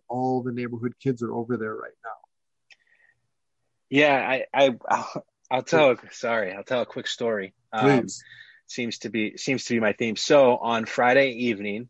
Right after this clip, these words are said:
Speaker 2: I took, I went, my neighbor,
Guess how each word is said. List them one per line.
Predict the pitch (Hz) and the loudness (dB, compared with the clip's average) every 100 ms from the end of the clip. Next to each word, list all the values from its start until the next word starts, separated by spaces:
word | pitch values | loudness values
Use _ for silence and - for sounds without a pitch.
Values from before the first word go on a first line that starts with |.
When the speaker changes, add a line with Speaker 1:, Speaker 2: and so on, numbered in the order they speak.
| _ _ _ - _ _ | _ _ _ -20 _ _
Speaker 2:
I | - 110 113 113 - | -6 0 2 2 -2
took, | - 117 110 - | -4 -4 -4 -8
I | 110 | -4
went, | 110 117 104 | -2 -4 -4
my | 110 | -4
neighbor, | 110 120 123 127 123 120 | 0 2 4 4 2 -2